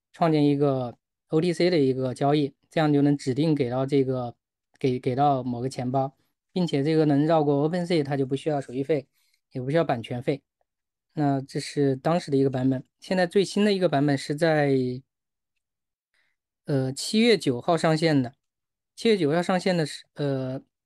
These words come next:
七月九号上线这个版本就是现在我们要分享的这个A M A的一个做事的一个，呃，一个系统。然后这个也是第一个把N F T通过A M M的方式去，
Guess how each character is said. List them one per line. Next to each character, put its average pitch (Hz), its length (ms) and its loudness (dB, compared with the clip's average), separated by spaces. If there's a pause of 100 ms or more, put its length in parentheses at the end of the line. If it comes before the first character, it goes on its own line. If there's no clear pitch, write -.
(220)
七 - 140 -2
月 226 100 4
九 151 140 2
号 165 100 2
上 170 160 0
线 165 140 2
这 165 100 0
个 156 80 2
版 139 160 0
本 143 100 0
就 139 120 0
是 139 80 -6
现 156 240 -2
在 143 100 2
我 127 80 -2
们 123 260 -4
要 156 160 0 (180)
分 180 180 0
享 165 120 2
的 127 120 -4
这 131 160 -4
个 120 400 -10 (460)
A 170 120 4
M 156 160 2
A 147 180 2
的 143 240 2
一 127 140 -4
个 127 320 -6 (320)
做 160 160 2
事 165 160 -2
的 147 100 2
一 131 120 0
个， 131 280 -4 (760)
呃， 131 280 -8
一 131 120 -6
个 139 100 -2
系 143 160 -2
统。 131 180 -12 (160)
然 143 240 -6
后 143 80 -8
这 185 140 0
个 175 80 -2
也 131 100 0
是 135 160 -6
第 160 240 -8
一 190 120 -4
个 156 360 -2 (520)
把 123 160 -8
N 143 100 -4
F 156 160 -2
T 156 400 -4 (220)
通 165 140 -6
过 160 60 -2
A 165 140 2
M 151 180 0
M 143 280 0
的 131 160 -4
方 165 200 -2
式 170 140 -6
去， 127 560 -4